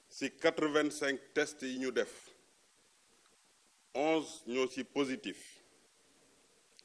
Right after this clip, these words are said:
Onze, maanaam fukk ak benn.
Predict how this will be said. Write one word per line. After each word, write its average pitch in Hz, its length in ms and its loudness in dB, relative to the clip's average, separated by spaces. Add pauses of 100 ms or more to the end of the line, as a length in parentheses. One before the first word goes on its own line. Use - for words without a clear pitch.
(760)
Onze, 123 420 0
maanaam 110 400 -2
fukk 135 300 -6
ak 127 160 -4
benn. 110 220 2